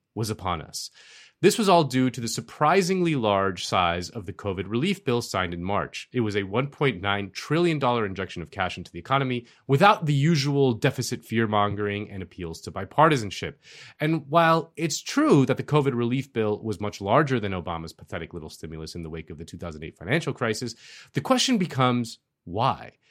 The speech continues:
Why is it that Biden was so much bolder in this one instance than his former boss? Well, we on the left are understandably tempted to take at least some of the credit for that.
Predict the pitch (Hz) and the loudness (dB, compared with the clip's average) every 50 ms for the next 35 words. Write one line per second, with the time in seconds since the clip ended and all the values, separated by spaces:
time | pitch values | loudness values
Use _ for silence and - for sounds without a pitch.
0 | _ _ _ _ - 107 127 151 208 233 214 147 143 117 123 123 117 - - - | _ _ _ _ -4 0 4 4 6 6 4 4 2 2 2 0 -2 -4 -6 -6
1 | 113 107 - 113 101 104 104 104 101 101 - 113 107 - - 156 170 190 135 104 | -6 -4 -2 -2 -2 0 0 -2 -4 -4 -6 -10 -8 -6 -2 -2 -2 -2 -4 -4
2 | 98 120 127 147 151 123 101 92 92 - - - - - 113 104 101 - - 107 | -2 -2 0 0 0 0 -2 -2 -2 -6 -8 -12 -16 -12 -8 -8 -8 -8 -8 -6
3 | 104 110 127 143 131 135 117 107 95 - - 104 98 95 - - _ - 95 95 | -2 0 0 0 -2 -4 -6 -8 -6 -6 -8 -8 -10 -10 -12 -16 _ -14 -12 -10
4 | 95 90 104 - - - - 73 73 76 80 82 82 - 143 165 135 - - - | -10 -10 -10 -10 -12 -12 -12 -14 -12 -10 -12 -8 -2 2 4 4 4 2 0 -6
5 | - - - _ _ - - - - - _ _ - 151 156 160 156 - - _ | -10 -10 -12 _ _ -20 -20 -20 -20 -20 _ _ 0 2 4 4 2 0 -6 _
6 | - 143 131 165 202 240 247 254 233 175 127 101 87 85 90 - - 101 98 - | -6 -2 0 2 4 6 4 4 4 2 2 0 0 -2 -4 -6 -6 -6 -6 -4
7 | - 135 160 175 170 165 143 - - 104 90 85 82 - 87 85 - - - 120 | -4 -2 -2 0 0 -2 -2 -2 -4 -4 -4 -4 -6 -8 -10 -10 -10 -6 -2 -2
8 | 131 135 - - 107 98 90 - 113 - - 104 98 - 101 98 120 143 143 143 | -2 -2 0 -2 -4 -4 -4 -8 -12 -8 -6 -6 -4 -4 -6 -4 -2 -2 -2 -2
9 | - - - - - 170 180 196 185 165 127 107 110 104 - 113 98 85 - - | -2 -2 -2 2 6 8 8 8 8 4 2 0 -2 -6 -4 -2 -4 -4 -4 -8
10 | - - 85 76 71 69 - _ | -12 -14 -12 -12 -12 -14 -14 _